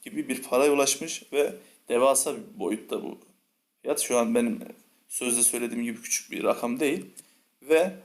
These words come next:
gördüğünüz gibi iki bin on sekiz yılından iki bin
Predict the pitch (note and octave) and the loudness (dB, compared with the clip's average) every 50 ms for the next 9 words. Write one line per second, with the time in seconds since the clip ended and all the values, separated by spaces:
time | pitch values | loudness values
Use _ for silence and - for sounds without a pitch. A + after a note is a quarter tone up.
0 | _ _ _ _ _ _ - C3+ C#3+ D3 C#3+ E3+ F#3 F3 - B2+ A#2 F2 - - | _ _ _ _ _ _ 0 2 2 4 4 2 -2 -2 -2 -2 -4 -4 -6 -8
1 | A2+ - - - D#3+ D3 A#2+ C3+ D#3+ E3 - - C#3 - - B2 A#2+ C3 D3 D#3 | -6 -8 -6 -4 -2 0 2 4 4 4 2 0 -2 -2 -4 -2 -2 0 0 0
2 | C#3+ A#2 A2 A2 A2+ - - - - - - - _ _ _ _ _ _ _ - | 0 2 2 2 0 0 -4 -8 -16 -20 -20 -20 _ _ _ _ _ _ _ -20
3 | - - C#3 C#3 C#3 C3+ - - - - | -16 -12 -8 -4 -4 -4 -4 -6 -12 -16